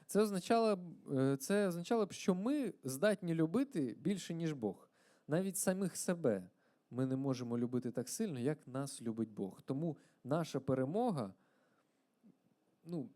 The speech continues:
навіть Він більше хоче нашої перемоги в цій великій боротьбі, ніж ми. І те, щоб ми прийшли до Нього і попросили в Нього допомоги,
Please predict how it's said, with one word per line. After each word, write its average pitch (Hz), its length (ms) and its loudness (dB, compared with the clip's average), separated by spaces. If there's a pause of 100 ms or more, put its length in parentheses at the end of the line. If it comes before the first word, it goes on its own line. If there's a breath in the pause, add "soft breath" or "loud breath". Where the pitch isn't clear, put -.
навіть 143 340 -2
Він 160 200 -2
більше 156 400 -2
хоче - 360 2
нашої 131 340 0
перемоги 131 440 0
в 107 40 -4
цій 127 180 -2
великій 123 380 -2
боротьбі, 147 440 -2
ніж 147 320 -6
ми. 123 200 -2 (440 loud breath)
І 147 100 -4
те, 190 260 -2
щоб 143 340 -2
ми 170 120 2
прийшли 156 420 0
до 151 160 6
Нього 160 320 4
і 131 40 4
попросили 147 720 2
в 117 120 -4
Нього 143 440 2
допомоги, 143 800 0